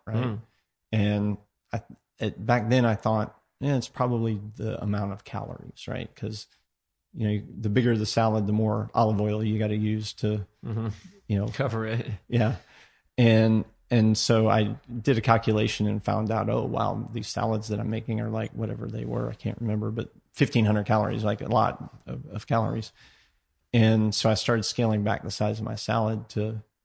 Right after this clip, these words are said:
Speaker 1: um, help with, with the weight. But maybe part of the issue was the inflammation that I was getting from the, the phytates and the lectins. I,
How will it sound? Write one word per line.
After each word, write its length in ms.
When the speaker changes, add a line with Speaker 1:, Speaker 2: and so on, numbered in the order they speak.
Speaker 1:
um, 160
help 200
with, 180
with 320
the 80
weight. 380
But 200
maybe 760
part 320
of 380
the 180
issue 340
was 260
the 120
inflammation 800
that 160
I 80
was 160
getting 360
from 460
the, 340
the 160
phytates 640
and 140
the 80
lectins. 680
I, 80